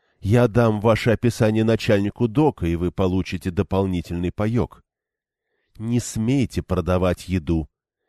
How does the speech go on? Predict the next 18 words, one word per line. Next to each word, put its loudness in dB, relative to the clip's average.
иначе 0
я 2
узнаю 0
и -2
сильно -4
разозлюсь. -4
Вы 4
меня 2
поняли?" 0
Женщина 0
стыдливо 4
потупила 4
глаза. 2
"Мы -8
бы -2
ни -4
за -2
что". -6